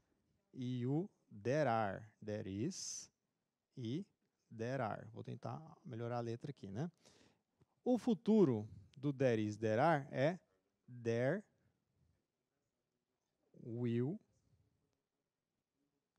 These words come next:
be. Então, se você quiser falar, "Eu acho que haverá água", "I think there will be water". Mas a gente tá falando da forma negativa, né?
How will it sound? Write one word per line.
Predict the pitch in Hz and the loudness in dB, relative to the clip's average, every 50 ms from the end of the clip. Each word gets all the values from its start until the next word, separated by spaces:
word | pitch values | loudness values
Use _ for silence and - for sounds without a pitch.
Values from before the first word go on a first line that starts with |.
| _ _ _ _ _ _ _ _ _ _ _ _ _ _ _ _ _ _ _ _ _ _ _ _ _ _ _ _ _ _ _ _ _ _ _ - | _ _ _ _ _ _ _ _ _ _ _ _ _ _ _ _ _ _ _ _ _ _ _ _ _ _ _ _ _ _ _ _ _ _ _ -16
be. | 135 127 123 139 120 110 104 _ _ _ _ _ _ _ _ _ _ _ _ _ _ _ _ _ _ _ _ _ _ _ _ _ - | -8 -4 -2 -2 -2 -4 -6 _ _ _ _ _ _ _ _ _ _ _ _ _ _ _ _ _ _ _ _ _ _ _ _ _ -10
Então, | 131 123 117 - 147 143 151 165 | -8 -6 -2 0 0 0 0 -2
se | 147 - - 165 | -4 -4 0 2
você | 165 170 156 175 | 4 4 4 2
quiser | 156 170 170 160 | 4 4 4 4
falar, | - - 165 151 127 117 110 - | 4 4 4 6 6 6 6 4
"Eu | 139 147 139 | 4 4 6
acho | 127 117 113 - - | 6 4 2 0 -4
que | - - - 143 | -6 0 4 6
haverá | 151 139 127 127 117 113 110 | 6 6 6 4 4 4 4
água", | 107 127 160 160 139 110 104 101 - - _ _ _ _ _ | 4 6 6 4 4 2 0 -4 -6 -8 _ _ _ _ _
"I | - - 120 110 | -4 -2 -2 -2
think | 98 - - 131 131 160 - - | -2 -4 -4 -2 -2 -2 -4 -4
there | 147 131 131 139 151 | 0 2 4 4 4
will | 151 131 135 160 185 | 4 4 6 4 4
be | 170 135 135 147 180 - - _ | 4 2 0 0 0 -2 -6 _
water". | - 135 120 104 98 107 117 - _ _ _ _ _ - | 0 2 2 2 0 -2 -6 -12 _ _ _ _ _ -2
Mas | 135 156 175 180 180 | 2 4 4 6 6
a | 175 | 6
gente | 143 151 151 147 - | 6 4 2 2 2
tá | - 143 | 2 0
falando | 143 - 147 139 135 143 151 156 | 2 2 2 2 4 4 4 2
da | 165 175 165 | 2 0 -2
forma | - - 151 151 170 180 - - | 0 2 2 4 2 0 -4 -6
negativa, | - 123 131 135 135 139 151 190 190 - - 196 170 135 113 107 104 101 | -4 0 2 2 4 4 2 2 0 0 0 2 2 2 2 0 -2 -2
né? | 113 127 156 | -2 -2 -4